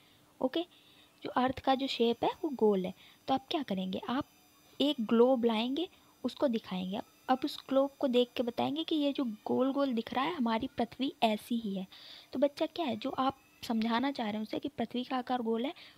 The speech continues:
वो उस globe को देख के easily समझ जाएगा। ग्लोब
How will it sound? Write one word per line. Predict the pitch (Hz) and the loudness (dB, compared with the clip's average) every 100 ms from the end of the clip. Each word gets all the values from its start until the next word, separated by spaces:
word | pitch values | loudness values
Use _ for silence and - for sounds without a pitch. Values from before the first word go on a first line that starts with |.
| - | -6
वो | 262 | -2
उस | 311 - | -2 -4
globe | 214 254 269 | 4 4 4
को | 294 | 0
देख | 269 262 - | 0 0 0
के | 320 | 4
easily | 262 220 233 254 | 4 4 4 2
समझ | - 196 185 | 2 -2 -4
जाएगा। | - 175 185 185 - - _ _ - _ - | -4 -2 -2 -4 -8 -20 _ _ -20 _ 2
ग्लोब | 240 262 311 | 10 10 10